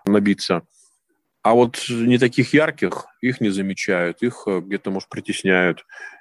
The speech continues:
И хотя они по-своему в очах Божьих-то равны, может быть, даже кто-то ещё и повыше, э, и благодаря внутренней своей составляющей.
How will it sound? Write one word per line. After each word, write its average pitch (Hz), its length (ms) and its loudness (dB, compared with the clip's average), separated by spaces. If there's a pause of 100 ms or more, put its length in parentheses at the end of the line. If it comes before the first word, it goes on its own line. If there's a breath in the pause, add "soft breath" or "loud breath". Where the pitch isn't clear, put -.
(100)
И - 100 -2
хотя 110 360 0
они 135 200 4
по-своему 101 800 2 (220)
в 95 60 -8
очах 95 300 -2
Божьих-то 104 420 -4
равны, 110 460 -4 (680 soft breath)
может 98 180 -2
быть, 104 120 0
даже 107 220 2
кто-то 107 320 0
ещё 107 240 0
и 98 40 0
повыше, 98 680 -4 (480 soft breath)
э, 90 220 2
и 95 40 2
благодаря 104 420 4
внутренней 98 420 2
своей 98 200 0
составляющей. 90 920 -2